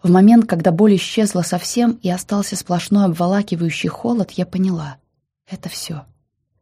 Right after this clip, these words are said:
Для меня на этом свете всё закончилось. А самое обидное, что даже картинки из оборвавшейся жизни не промелькнули, как водится.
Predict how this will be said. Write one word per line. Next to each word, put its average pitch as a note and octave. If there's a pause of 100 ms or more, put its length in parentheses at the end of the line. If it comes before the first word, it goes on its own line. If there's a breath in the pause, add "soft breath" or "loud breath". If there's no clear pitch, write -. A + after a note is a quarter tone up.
Для F3
меня G3
на F#3+
этом F#3
свете F#3+
всё F3
закончилось. D3+ (460)
А D3+
самое F3
обидное, F3
что -
даже E3+
картинки E3+
из C#3+
оборвавшейся D#3
жизни F3+
не D#3
промелькнули, E3
как -
водится. D3